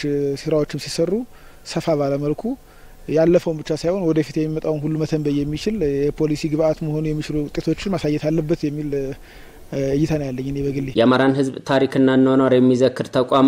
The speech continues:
Speaker 2: እስካሁን አለመመስረቱ ህዝቡን ለችግር ዳርጎታል የሚሉት በባህር ዳር ዩኒቨርሲቲ የባህል ጥናት መምህሩ ዶክተር ዋልተንጉስ መኮንን የቀረበው ሰነድም የህዝቡን ታሪክ የሚመጥንና ተጨማሪ ሀሳቦችን በመያዝ ታሪክን ማስቀመጥ የሚችል ተቋም ይሆናል ብለዋል።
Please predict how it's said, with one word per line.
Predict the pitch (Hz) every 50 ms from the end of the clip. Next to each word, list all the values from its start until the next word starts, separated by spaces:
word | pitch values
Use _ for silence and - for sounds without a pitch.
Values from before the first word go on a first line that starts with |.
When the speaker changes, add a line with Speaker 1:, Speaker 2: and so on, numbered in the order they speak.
| 135 -
Speaker 2:
እስካሁን | 131 - - - 131 139 135 135
አለመመስረቱ | 135 131 131 131 127 127 131 123 - - 135 131 127 - 143 139
ህዝቡን | 131 - 156 139 123 123 139 135
ለችግር | 123 131 123 - - 120 120 131 131 113
ዳርጎታል | 113 135 127 120 110 131 127 - 135 123 120
የሚሉት | 127 123 127 135 131 139 135 -
በባህር | - 139 135 131 127 131 127
ዳር | 123 135 131
ዩኒቨርሲቲ | 127 127 120 131 127 120 - - - 143 135
የባህል | 131 143 131 127 131 131 127 127
ጥናት | - - 131 127 123 -
መምህሩ | 139 120 117 120 127 131 139 135 131 - -
ዶክተር | 139 135 127 - - - 127
ዋልተንጉስ | 127 127 127 123 120 - 131 123 123 120 123 - -
መኮንን | 127 123 - - 127 123 131 135 135 127 131 - - - - - - -
የቀረበው | - 110 - 131 123 135 135 135 131
ሰነድም | 131 - 135 131 135 131 131 156 160 160 - 147
የህዝቡን | 147 143 135 135 127 131 135 135 135
ታሪክ | 131 135 131 127 123 -
የሚመጥንና | 135 131 131 131 127 127 123 - - 127 127 127 131 135 135 139 135 135
ተጨማሪ | - 143 127 - 131 139 139 135 131 131 127
ሀሳቦችን | 127 120 - - 135 127 123 127 120 - 135 123
በመያዝ | 123 123 127 135 139 139 123 - - -
ታሪክን | 143 131 131 127 - - 131 127
ማስቀመጥ | 123 123 120 - - - 123 123 120 117
የሚችል | - 120 120 117 110 - - 139 131 127 117 -
ተቋም | - 135 131 123 - 110 113 113
ይሆናል | 107 107 107 113 117 123
ብለዋል። | 123 123 135 135 127 113 107 101